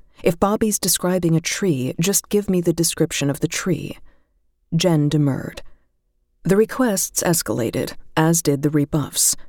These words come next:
They were having an argument now. Helen, Jen pointed out, already had Bobby's other belongings, other diaries, the legal pads.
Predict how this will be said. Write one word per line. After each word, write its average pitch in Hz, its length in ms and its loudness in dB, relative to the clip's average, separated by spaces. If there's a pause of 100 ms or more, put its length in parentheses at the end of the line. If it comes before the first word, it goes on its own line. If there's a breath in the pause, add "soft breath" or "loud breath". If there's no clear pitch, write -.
(180 soft breath)
They 190 140 4
were 208 120 4
having 196 360 0
an 151 140 2
argument 147 500 0
now. - 300 -4 (500)
Helen, 170 480 0 (100)
Jen 147 300 2
pointed 135 400 -2
out, 113 240 -4 (260 loud breath)
already 220 380 2
had 190 320 -2
Bobby's 165 500 2
other 190 220 0
belongings, 120 720 -2
other 202 260 2
diaries, 175 720 0
the 185 120 2
legal 190 340 0
pads. - 520 -6